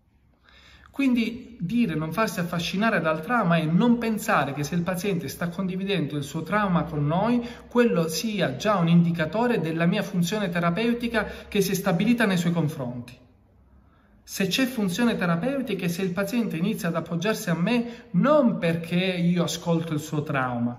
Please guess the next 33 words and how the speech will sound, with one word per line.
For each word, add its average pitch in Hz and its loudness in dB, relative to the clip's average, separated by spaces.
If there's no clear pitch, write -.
quello 311 -2
sì, 175 -2
ma 147 2
non 226 4
basta, 135 -2
perché - -8
ci 151 -4
sia 226 -2
vera 180 2
alleanza 185 2
terapeutica 190 -4
il 156 -4
paziente 180 -4
si 160 -8
deve 175 0
appoggiare 170 -2
a 151 -2
me 220 0
perché - -8
anziché 170 -2
di 185 0
preferire 170 -2
l'agito, 165 -2
preferisce 143 -6
parlare 135 -8
con 135 -6
me. 120 -6
È 170 -2
lì 269 4
che 185 -2
c'è 185 0
il 170 2
passaggio 214 0